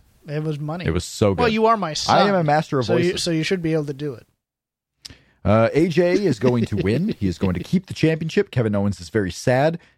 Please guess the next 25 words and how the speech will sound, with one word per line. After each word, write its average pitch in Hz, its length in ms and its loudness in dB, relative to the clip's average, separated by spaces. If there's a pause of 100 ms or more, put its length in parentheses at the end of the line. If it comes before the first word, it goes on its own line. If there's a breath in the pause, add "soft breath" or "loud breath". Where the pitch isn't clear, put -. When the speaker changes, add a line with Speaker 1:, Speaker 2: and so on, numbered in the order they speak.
(120 soft breath)
Speaker 2:
Does 202 260 0
Kevin 208 280 0
Owens, 151 300 0
my 107 120 0
big 147 180 0
question 156 300 -2
to 110 60 -2
you, 120 220 2
and 73 80 -2
this 82 140 -8
is 85 140 -18
what 104 100 2
everyone 131 320 0
wants 127 220 -2
to - 40 -4
know, 104 300 0 (260)
will 92 120 -4
Kevin 170 260 2
Owens 113 380 -2 (180)
eventually 92 640 -2 (480)
walk 131 460 2
on 101 140 -2
his 90 120 -4
own 123 200 0
face - 560 -2